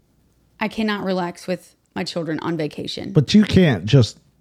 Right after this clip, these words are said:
Speaker 1: I
Speaker 2: do
Speaker 1: cannot let
Speaker 2: nothing.
Speaker 1: my mind take a break.
Speaker 2: Well, and that, that's the
Speaker 1: Because I have, I have to make sure that they are okay.
Speaker 2: That's the difference between a vacation and a family trip.
Speaker 1: Absolutely.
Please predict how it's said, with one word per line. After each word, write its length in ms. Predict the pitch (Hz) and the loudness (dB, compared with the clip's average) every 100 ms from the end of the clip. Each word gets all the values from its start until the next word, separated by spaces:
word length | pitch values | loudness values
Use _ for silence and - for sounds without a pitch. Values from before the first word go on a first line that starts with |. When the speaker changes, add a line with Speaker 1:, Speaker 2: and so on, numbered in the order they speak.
| _ | _
Speaker 1:
I 120 | 220 | -2
Speaker 2:
do 80 | 214 240 | 0 4
Speaker 1:
cannot 240 | 254 247 | 6 6
let 140 | 247 190 | 2 2
Speaker 2:
nothing. 80 | |
Speaker 1:
my 140 | 226 214 | 0 0
mind 720 | 214 196 202 202 202 196 190 _ _ _ _ _ _ _ _ _ _ _ _ _ _ _ _ _ _ - | 0 0 0 0 -2 -4 -8 _ _ _ _ _ _ _ _ _ _ _ _ _ _ _ _ _ _ -18
take 240 | - 208 | -10 -6
a 40 | 185 | -6
break. 480 | 170 165 - - - _ | -8 -12 -14 -20 -20 _
Speaker 2:
Well, 200 | 143 139 | 0 0
and 200 | 135 135 135 | 2 2 2
that, 180 | 120 | 2
that's 240 | 127 135 - | 2 0 0
the 80 | 220 | 0
Speaker 1:
Because 220 | 202 196 | 0 2
I 100 | 196 | -2
have, 320 | 208 214 208 _ _ | 0 -2 -4 _ _
I 140 | 196 | -6
have 300 | 185 190 202 - | -4 -4 -6 -2
to 100 | 220 | -2
make 220 | 208 185 | -2 -4
sure 180 | - 175 | -8 -8
that 180 | 165 - | -8 -6
they 180 | 165 | -4
are 160 | 139 165 | -4 -6
okay. 420 | 175 - - 208 - _ _ _ - | -6 -8 -10 -12 -16 _ _ _ 0
Speaker 2:
That's 260 | 120 131 - | 2 2 2
the 100 | 151 | 2
difference 360 | 139 151 127 | 4 2 0
between 440 | - 104 113 101 92 | 0 -2 0 0 2
a 120 | 90 | 0
vacation 760 | 82 78 104 117 190 190 180 - _ _ _ _ _ _ _ _ | -2 -2 0 2 4 4 2 -2 _ _ _ _ _ _ _ _
and 140 | 95 82 | -4 -2
a 40 | |
family 300 | 85 82 76 | 0 2 2
trip. 320 | - 82 - - _ _ _ _ | 0 -4 -4 -14 _ _ _ _
Speaker 1:
Absolutely. 680 | - 190 - 170 - - 190 | -6 -6 -4 -4 -4 -8 -12